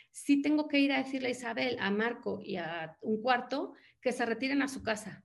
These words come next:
Ni siquiera le tengo que decir a, que Luis tiene covid. Tengo que decir que alguien con el que estuvieron, con el que no respetaron la sana distancia,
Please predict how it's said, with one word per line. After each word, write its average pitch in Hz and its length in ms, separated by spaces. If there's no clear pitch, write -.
Ni 247 220
siquiera 285 400
le 320 80
tengo 302 220
que 285 80
decir 269 180
a, 247 140
que - 180
Luis 269 300
tiene 220 200
covid. 208 560
Tengo 220 220
que 247 100
decir 262 360
que 214 180
alguien 254 440
con 214 140
el 196 80
que 202 60
estuvieron, 214 540
con 196 160
el 190 120
que 190 100
no 214 160
respetaron 254 580
la 185 120
sana 233 240
distancia, 240 760